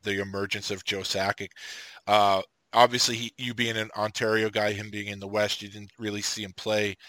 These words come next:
uh, as juniors, but now you're getting your first opportunity to see Joe Sakic. What was that like watching this kid who just, like, you just watching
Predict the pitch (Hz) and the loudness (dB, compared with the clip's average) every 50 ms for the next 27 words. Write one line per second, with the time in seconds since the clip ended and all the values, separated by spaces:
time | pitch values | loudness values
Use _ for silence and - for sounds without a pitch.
0 | - - - - _ - - 104 101 98 95 95 98 - 104 101 98 95 - - | -20 -20 -20 -20 _ -2 0 2 2 4 2 2 0 0 0 0 0 0 -2 -4
1 | - 110 110 107 107 107 101 101 - - - 104 101 104 110 113 110 110 - - | -4 -6 -6 -6 -6 -6 -6 -6 -8 -6 -4 -4 0 2 2 2 2 2 0 -4
2 | 110 110 104 123 120 110 110 107 101 - - 113 107 - - 110 101 101 - 98 | -8 -2 0 0 0 0 -2 -8 -10 -6 -4 -4 -4 -2 0 -2 -2 -2 -4 -8
3 | - - 113 107 107 104 98 104 98 98 95 - - - 101 98 - 104 101 98 | -10 -10 -10 -8 -8 -6 -6 -6 -8 -6 -6 -6 -6 -6 -6 -6 -6 -6 -4 -2
4 | - - 98 92 101 104 - 104 92 - 110 113 120 - 156 - 113 117 113 - | -2 -2 0 0 -2 -2 -4 -6 -10 -8 -8 -8 -6 -6 -6 -2 0 0 0 0
5 | 101 107 107 107 - 101 104 107 104 - 113 110 104 101 98 - - - - 110 | 0 0 0 0 0 -2 -2 0 0 -2 -6 -8 -8 -6 -8 -8 -6 -4 -4 -2
6 | 104 101 98 - - - - - - - - 113 107 - 139 135 123 - - - | -2 -4 -6 -12 -20 -20 -20 -20 -16 -12 -12 -6 0 4 6 6 6 4 -2 -4
7 | _ _ _ _ 78 67 64 71 - _ - 139 127 120 - - 131 127 123 - | _ _ _ _ -20 -20 -20 -20 -20 _ -2 0 0 0 -2 -8 -16 -10 -4 -4
8 | 147 143 - 110 110 113 120 123 - 123 113 104 107 101 | -4 -4 -2 0 4 4 4 4 2 -4 -6 -8 -12 -18